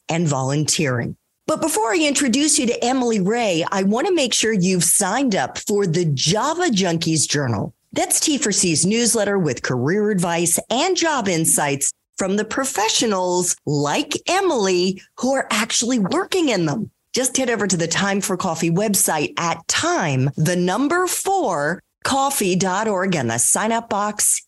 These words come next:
is right there. Now, my service-oriented Sumatra lovers, please grab your mug and take a chug of your favorite caffeinated beverage, 'cause it's time for another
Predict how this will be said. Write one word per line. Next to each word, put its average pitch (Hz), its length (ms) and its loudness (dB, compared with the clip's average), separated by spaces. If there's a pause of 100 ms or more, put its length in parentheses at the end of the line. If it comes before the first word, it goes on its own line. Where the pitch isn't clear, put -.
is 139 240 0
right 131 440 -4
there. 131 420 -2 (380)
Now, 147 560 0
my 175 280 0
service-oriented 262 1500 0
Sumatra 214 840 0
lovers, 135 600 0 (260)
please 277 440 2
grab 247 520 0
your 294 140 2
mug 254 320 0
and 262 140 2
take 202 240 0
a 254 40 0
chug 131 540 -2 (300)
of 254 200 0
your 285 360 2
favorite 285 600 0
caffeinated 190 680 0
beverage, 175 560 0 (240)
'cause 240 180 2
it's 294 240 0
time 220 440 0
for 220 520 -2
another 214 800 0